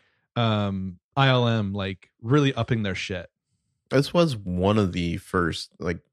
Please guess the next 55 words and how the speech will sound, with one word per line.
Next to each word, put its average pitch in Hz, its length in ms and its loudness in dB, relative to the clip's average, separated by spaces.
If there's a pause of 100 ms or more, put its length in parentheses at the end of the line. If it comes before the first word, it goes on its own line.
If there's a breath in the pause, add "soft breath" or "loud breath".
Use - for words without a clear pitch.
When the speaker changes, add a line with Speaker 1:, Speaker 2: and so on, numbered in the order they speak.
(120)
Speaker 2:
major 87 540 -2
movies 78 520 -4
to 80 100 -12
use 80 360 -8
Speaker 1:
Yeah. 110 140 -2
Speaker 2:
C 92 160 -4
G 85 220 -4
in 82 140 -6
any 82 160 -8
way 82 180 -6
like 82 180 -8
that, 87 220 -4
you - 60 -6
know? - 100 -4
I - 100 -4
mean, - 100 -6
Speaker 1:
So, 190 80 4
I 185 40 8
Speaker 2:
there's 185 80 4
Speaker 1:
mean, 190 80 4
I 196 80 4
would 208 60 4
Speaker 2:
Tron, 208 140 4
Speaker 1:
almost, 190 260 2
Speaker 2:
but - 260 -6
Speaker 1:
I 160 60 4
would 190 100 4
almost 202 180 2
argue 175 220 4
that, 139 140 4
like, 123 140 0
maybe 131 200 2
we 127 100 4
don't 120 160 2
get 110 120 -2
Jurassic 107 300 -4
Park 98 300 -4
if 87 60 -18
this 98 160 -6
movie 95 220 -6
doesn't 87 360 -10 (440)
Speaker 2:
Spielberg 127 400 4
studied 98 300 0
this 90 220 -6
movie. 90 360 -2 (120)
Speaker 1:
happen. 92 480 -4
Speaker 2:
Well, 90 240 -4 (140)
you - 100 -6
know, 80 220 -6
preparing 87 320 -2
for 82 140 -10
Jurassic 90 340 -6
Park, 87 220 -2
yeah. 90 180 0 (120)
Speaker 1:
Yeah. 101 180 -8